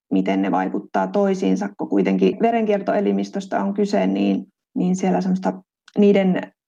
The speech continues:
yhteistyötä pitäisi vielä tutkia enemmän. Mutta tosiaan se on todettu,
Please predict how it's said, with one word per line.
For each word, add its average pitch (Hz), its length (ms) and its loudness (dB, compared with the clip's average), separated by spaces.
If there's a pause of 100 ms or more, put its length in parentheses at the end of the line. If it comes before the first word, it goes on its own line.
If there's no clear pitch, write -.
(200)
yhteistyötä 185 640 0
pitäisi 180 340 -4
vielä 92 340 -2 (380)
tutkia 185 480 0
enemmän. 190 520 0 (360)
Mutta 196 560 0 (140)
tosiaan 220 400 2
se 208 340 0 (240)
on 220 180 0
todettu, 226 720 -2